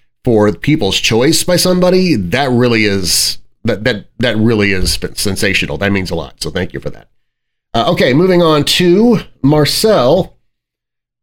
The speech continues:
Uh, let's see. Marcel says, "You are," where to go?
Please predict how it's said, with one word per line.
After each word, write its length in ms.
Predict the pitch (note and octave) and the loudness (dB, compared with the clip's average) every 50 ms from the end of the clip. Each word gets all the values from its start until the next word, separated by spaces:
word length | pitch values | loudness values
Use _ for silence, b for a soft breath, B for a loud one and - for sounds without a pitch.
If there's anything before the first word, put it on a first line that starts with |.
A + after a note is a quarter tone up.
| _ _ - | _ _ -6
Uh, 160 | D3+ D#3 D#3 | -4 0 0
let's 180 | D#3 E3+ E3 E3+ | 2 0 0 0
see. 400 | - - E3 D3 C3 A#2+ G#2+ G#2+ | -2 -2 0 0 0 2 2 2
Marcel 460 | G#2 A#2 C3 B2+ - F#3+ F#3 F3+ F3 | 2 2 0 2 2 2 2 2 2
says, 600 | - - E3 D#3 D3+ D3 D3 C#3+ C#3 A#2 B2+ C3+ C#3+ | 2 2 2 2 4 4 4 2 2 0 -2 -2 0
"You 280 | F3 F3+ G3+ G#3 F3 C#3 | 2 2 2 2 0 -2
are," 360 | C3 C3+ C3 B2+ B2 A#2 - - _ _ _ _ _ _ _ _ _ _ _ _ _ _ _ _ _ _ _ _ _ _ _ _ _ _ _ _ _ - | -2 -2 -2 -2 -2 -4 -8 -12 _ _ _ _ _ _ _ _ _ _ _ _ _ _ _ _ _ _ _ _ _ _ _ _ _ _ _ _ _ -4
where 120 | C3+ C3+ | -2 -2
to 60 | A#2+ | 0
go? 300 | G2+ G2+ D#2+ B1+ A#1+ - | -2 -4 -4 -8 -10 -14